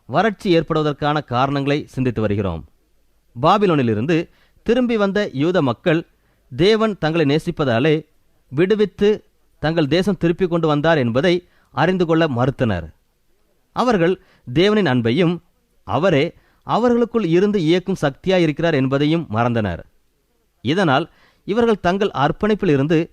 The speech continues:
தவறினர். அது குடும்ப வாழ்க்கையிலும் விளைவை ஏற்படுத்தியது. இன்று ஆவிக்குரிய வாழ்க்கையில் வறட்சி என்று அதிகமாக பேசி வருகிறோம். இதற்கு முதல் காரணம் தேவன் நம்மீது கொண்டிருக்கும் அன்பை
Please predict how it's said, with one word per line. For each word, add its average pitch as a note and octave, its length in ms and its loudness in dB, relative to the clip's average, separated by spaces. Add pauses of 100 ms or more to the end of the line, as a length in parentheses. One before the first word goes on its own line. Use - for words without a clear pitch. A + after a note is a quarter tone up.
(100)
தவறினர். G#2+ 560 -2 (840)
அது D#3+ 360 0 (300)
குடும்ப A#3+ 380 0
வாழ்க்கையிலும் F#3+ 640 0
விளைவை D3 360 2
ஏற்படுத்தியது. G#2 680 -2 (960)
இன்று D3+ 440 0 (320)
ஆவிக்குரிய G#3+ 540 0
வாழ்க்கையில் D#3+ 440 0
வறட்சி D3+ 420 -2
என்று D#3+ 400 0 (220)
அதிகமாக F3+ 640 0
பேசி C3+ 300 -2
வருகிறோம். G2+ 520 -4 (760)
இதற்கு E3 400 -2
முதல் D3+ 280 0
காரணம் D3 460 -2 (480)
தேவன் G#3+ 480 2
நம்மீது D#3 400 -2
கொண்டிருக்கும் C#3 440 -4
அன்பை C3 540 -2